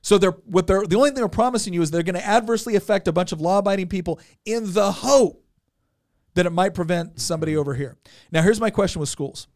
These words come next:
because we, we've had so many discussions on this in, in Virginia. Again, I sit on the Public Safety Committee, and we've tried to get more school resource officers. We've tried to get more school security. We've tried to come up with different mechanisms where, uh, you know, people are able to, you know,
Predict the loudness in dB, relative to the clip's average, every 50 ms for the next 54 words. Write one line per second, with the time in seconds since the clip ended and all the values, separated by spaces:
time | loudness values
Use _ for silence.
0 | _ _ _ _ _ _ _ -4 0 2 2 2 2 0 -2 -2 -2 -2 -2 -2
1 | -2 -2 -2 -2 -2 -2 -2 -2 -2 -4 -2 -2 -2 -4 -4 -6 -6 -4 -6 -6
2 | -6 -6 -6 -6 -6 -4 -4 -4 -4 -4 -6 -8 -8 -8 -8 -8 -6 -6 -4 -4
3 | -2 -2 -2 -2 -2 -2 -2 -2 -4 -4 -6 -6 -8 -8 -8 -6 -8 -8 -8 -8
4 | -8 -6 -8 -8 -8 -10 -12 -8 -8 -6 -6 -6 -8 -12 _ _ _ _ _ _
5 | _ _ _ _ _ _ _ _ _ _ _ -20 -20 -20 -20 -20 -20 -18 -10 -6
6 | -4 -2 -2 0 0 0 0 0 -2 -2 0 0 0 0 -2 -4 -4 -2 0 0
7 | 0 0 2 0 0 0 -2 -4 -4 -6 -8 -12 -10 -8 -8 -6 -4 -4 -4 -4
8 | -4 -6 -4 -2 0 0 0 0 -2 -4 -6 -6 -6 -4 -4 -4 -6 -4 -2 0
9 | 0 0 0 -2 -4 -6 -8 -6 -6 -6 -6 -6 -8 -6 -6 -6 -6 -6 -8 -8
10 | -8 -8 -8 -8 -8 -8 -8 -6 -8 -6 -6 -8 -10 -8 -4 -2 -2 -2 -2 -4
11 | -6 -12 -20 -20 -20 -14 -6 -2 -2 -2 -2 -2 -6 -6 -6 -6 -4 -2 -4 0
12 | 0 2 2 2 2 0 -2 -2 0 0 0 2 2 0 -2 -4 -8 -10 -12 -10
13 | -12 -12 -14 -16 -16 -18 -18